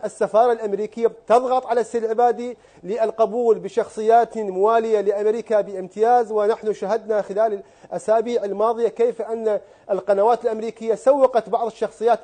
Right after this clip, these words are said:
العراقية التي تمتلك جنسية أمريكية تسويق إعلامي على أنها المنقذ للعراق، بل تحركت بشكل فعلي في داخل مؤسساتنا الأمنية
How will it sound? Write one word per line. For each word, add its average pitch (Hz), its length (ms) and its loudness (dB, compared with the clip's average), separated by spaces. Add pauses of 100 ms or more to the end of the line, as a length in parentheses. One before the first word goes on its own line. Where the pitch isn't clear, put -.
العراقية 214 680 0
التي 208 260 -4
تمتلك 226 400 -2
جنسية 214 460 -6
أمريكية 208 440 -4
تسويق 220 460 -8
إعلامي 208 360 0
على 196 220 0
أنها 214 200 -2
المنقذ 202 460 -2 (400)
للعراق، 202 600 2
بل 214 200 0
تحركت 233 500 -4
بشكل 208 440 -10
فعلي 233 340 -2
في 196 160 -12
داخل 262 380 2
مؤسساتنا 226 680 -2
الأمنية 220 440 -2